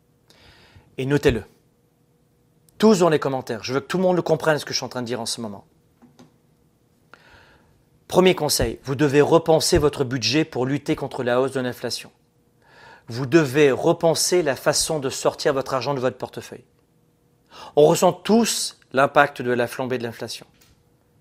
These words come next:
L'indice des prix à la consommation a augmenté sur un an depuis janvier dernier, ça vous le voyez.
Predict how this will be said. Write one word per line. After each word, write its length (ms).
L'indice 400
des 120
prix 140
à 40
la 80
consommation 680
a 60
augmenté 440
sur 300
un 160
an 160
depuis 240
janvier 260
dernier, 220
ça 160
vous 100
le 60
voyez. 340